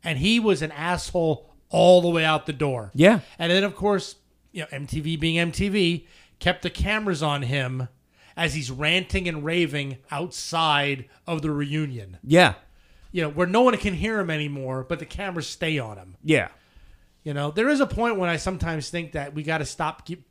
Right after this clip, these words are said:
Speaker 1: giving attention whores attention.
Speaker 2: Yeah, you, you're not kidding.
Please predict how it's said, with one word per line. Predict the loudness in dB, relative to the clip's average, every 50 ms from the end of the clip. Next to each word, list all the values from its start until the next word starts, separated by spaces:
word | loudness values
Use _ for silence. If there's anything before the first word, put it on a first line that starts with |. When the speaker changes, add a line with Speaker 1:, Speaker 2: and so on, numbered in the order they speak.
| _ _ -4
Speaker 1:
giving | -4 -4 -4 -4 -6
attention | -4 -4 -4 -4 -4 -4 -6 -2
whores | 0 0 0 0 -2
attention. | -4 -6 -6 -6 -8 -10 -14 -20 -20 -20 -20 -10 0
Speaker 2:
Yeah, | 6 6 6
you, | 6 6 0 -4 -4 -4 -6 -8 -8 -6 -2
you're | 4 8 8 8 10
not | 8 8 6 4 4 4
kidding. | 4 4 4 2 -4